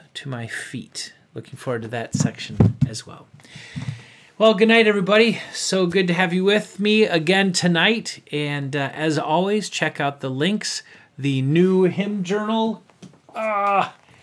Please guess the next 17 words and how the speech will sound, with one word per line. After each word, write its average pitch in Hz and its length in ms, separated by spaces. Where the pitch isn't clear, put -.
just 190 300
came 202 260
out, 214 280
Light 202 180
in 202 100
the 190 80
Darkness. 196 640
Love 180 260
for 190 80
you 190 60
to 180 80
pick 180 200
up 180 140
a 170 60
copy 170 420
of 156 140
that. 175 420